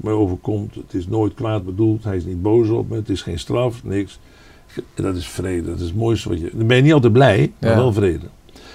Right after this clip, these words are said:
Speaker 1: Vrede in je hart. En dat staat de vrede die alle verstand te boven gaat. Dat wil zeggen, die mensen in de wereld helemaal niet kunnen begrijpen. Die wij eigenlijk zelf ook niet kunnen begrijpen. Die zal je hart en je gedachten bewaren in Christus
Speaker 2: Ja.
Speaker 1: Jezus.
Speaker 2: En waarom ra-,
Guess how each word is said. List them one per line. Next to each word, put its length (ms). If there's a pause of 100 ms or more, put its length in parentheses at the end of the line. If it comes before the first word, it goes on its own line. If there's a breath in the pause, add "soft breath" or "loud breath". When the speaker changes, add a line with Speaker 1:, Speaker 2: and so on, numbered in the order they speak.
(120 loud breath)
Speaker 1:
Vrede 420
in 60
je 80
hart. 480
En 180
dat 160
staat 240
de 100
vrede 380
die 120
alle 160
verstand 260
te 60
boven 320
gaat. 200
Dat 120
wil 120
zeggen, 260
die 120
mensen 320
in 60
de 60
wereld 240
helemaal 200
niet 120
kunnen 200
begrijpen. 500
Die 180
wij 80
eigenlijk 240
zelf 180
ook 100
niet 120
kunnen 200
begrijpen. 380 (640 soft breath)
Die 100
zal 120
je 80
hart 220
en 160
je 100
gedachten 500
bewaren 420
in 80
Christus 420
Speaker 2:
Ja. 80
Speaker 1:
Jezus. 280 (240 soft breath)
Speaker 2:
En 100
waarom 300
ra-, 180